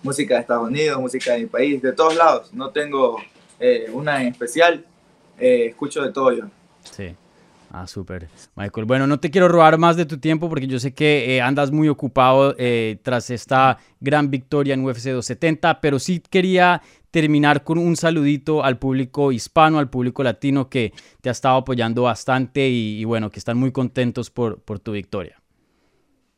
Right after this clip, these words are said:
Speaker 1: Claro, cómo no, este, de verdad, les mando un fuerte abrazo, un fuerte saludo por parte de todo Ecuador,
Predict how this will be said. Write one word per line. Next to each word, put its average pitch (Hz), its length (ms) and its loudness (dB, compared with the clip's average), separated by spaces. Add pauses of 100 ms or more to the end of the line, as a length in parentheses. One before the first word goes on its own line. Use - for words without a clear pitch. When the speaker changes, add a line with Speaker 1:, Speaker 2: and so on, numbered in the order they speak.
(200)
Speaker 1:
Claro, 139 340 0
cómo 139 260 -10
no, 147 200 -2
este, 110 460 -8 (560)
de 127 140 -2
verdad, 131 420 2 (140)
les 123 160 -10
mando 131 240 -4
un 127 100 -8
fuerte 135 320 -2
abrazo, 131 380 2
un 123 60 -14
fuerte 127 280 -4
saludo 127 400 -2
por 120 140 -8
parte 120 480 -4 (340)
de - 100 -4
todo 139 220 0
Ecuador, 135 540 2